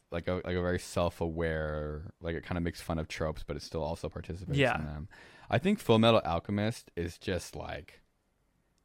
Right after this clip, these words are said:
Speaker 2: It's a classic.
Speaker 1: it's like a book, kind of. Like, it's a very, like, solid, I think, story. It's, like, one of the most, I don't know.
Speaker 2: I, I used, it used to be on Adult Swim, you know, like, and I would watch it, and I'm gonna be honest with you,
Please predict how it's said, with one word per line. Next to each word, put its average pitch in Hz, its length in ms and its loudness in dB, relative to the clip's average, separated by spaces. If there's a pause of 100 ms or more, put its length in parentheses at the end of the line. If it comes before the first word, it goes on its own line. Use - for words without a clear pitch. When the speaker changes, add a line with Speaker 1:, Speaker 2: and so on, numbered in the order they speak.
(140)
Speaker 2:
It's 175 140 2
a 240 40 4
classic. 120 600 2 (100)
Speaker 1:
it's - 160 0
like 208 120 6
a 196 80 8
book, 110 500 2
kind 131 280 6
of. 135 140 6
Like, 98 160 4
it's - 160 -2
a 113 40 0
very, 117 340 8
like, 107 160 6
solid, 92 1040 2 (420)
I 87 80 0
think, 85 240 -4
story. 80 460 -6
It's, - 120 -8
like, - 140 -2
one 110 100 2
of 107 60 4
the 101 140 2 (1300)
most, 104 640 0 (160)
I 98 60 0
don't 101 120 2
know. 76 320 -4 (1040)
Speaker 2:
I, 170 180 6
I 180 100 8
used, 226 260 4
it - 180 4
used 233 200 2
to 233 60 4
be 202 100 6
on 175 160 6
Adult 135 260 6
Swim, 123 500 4
you 139 120 -2
know, 127 180 4
like, 123 260 0 (380)
and 143 80 4
I 147 60 10
would 143 160 6
watch 123 340 4
it, 196 180 4
and 131 120 2
I'm 131 80 0
gonna 151 160 2
be 131 160 2
honest 131 320 2
with 170 160 -2
you, 196 240 2